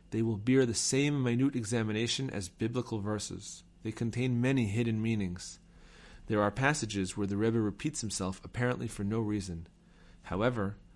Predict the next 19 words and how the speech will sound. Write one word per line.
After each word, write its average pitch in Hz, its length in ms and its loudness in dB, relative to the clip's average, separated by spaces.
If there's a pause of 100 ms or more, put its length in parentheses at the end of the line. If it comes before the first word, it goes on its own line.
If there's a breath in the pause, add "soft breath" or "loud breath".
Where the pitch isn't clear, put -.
(440 soft breath)
these 131 200 4
passages 107 640 0
have 110 220 -4
to - 80 -12
be 107 100 0
examined 101 580 0
minutely 101 680 -2 (100)
because 92 420 -4
each - 220 -2
of 123 100 -2
the 117 80 4
repetitions 95 640 -2
has 90 160 -2
a 85 60 -6
purpose." - 560 -6 (580 loud breath)
The 117 80 -2
Rebbe 139 240 4
also 147 380 0
said 90 380 -4